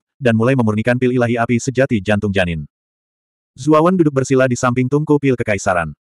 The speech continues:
Dia tidak mengungkapkan masalah dengan ramuan obat yang diberikan Bu Yangrong kepadanya. Dia tahu, jika dia mengungkapkannya, Bu Yangrong akan segera mencari alasan untuk menjadikannya sasarannya.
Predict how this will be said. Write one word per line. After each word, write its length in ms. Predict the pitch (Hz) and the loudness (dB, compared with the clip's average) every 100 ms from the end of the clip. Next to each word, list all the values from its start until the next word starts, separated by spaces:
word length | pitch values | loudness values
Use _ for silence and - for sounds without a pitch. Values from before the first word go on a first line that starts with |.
| - | -4
Dia 240 | 143 170 | 2 2
tidak 160 | 180 156 | 4 2
mengungkapkan 480 | 139 131 131 131 135 | 2 0 0 0 0
masalah 320 | 113 120 123 | 0 0 0
dengan 160 | 120 113 | 0 0
ramuan 320 | 117 123 120 | 0 0 0
obat 240 | 117 117 | 0 0
yang 160 | 131 127 | 0 0
diberikan 400 | 120 139 127 95 | 0 0 0 0
Bu 160 | 117 | 0
Yangrong 400 | 123 135 139 120 | 2 0 0 -2
kepadanya. 480 | 101 104 92 82 73 - _ _ _ _ _ _ _ _ | 0 0 0 -2 -6 -14 _ _ _ _ _ _ _ _
Dia 240 | 135 156 | 0 2
tahu, 320 | 170 113 110 202 - _ | 2 2 0 -2 -6 _
jika 240 | 147 147 | -4 2
dia 160 | 165 147 | 2 2
mengungkapkannya, 640 | 131 123 127 123 110 87 87 _ | 2 0 0 0 0 -2 -6 _
Bu 160 | 147 135 | 0 2
Yangrong 320 | 127 143 131 | 4 2 0
akan 160 | 120 | -2
segera 240 | 117 110 117 | -2 0 0
mencari 320 | 110 110 107 | 0 0 0
alasan 320 | 101 107 120 | 0 0 -2
untuk 160 | 127 143 | -2 -4
menjadikannya 640 | 143 123 117 131 139 92 | -2 0 0 0 0 -2
sasarannya. 560 | 92 95 101 90 78 | -4 -2 -2 -2 -6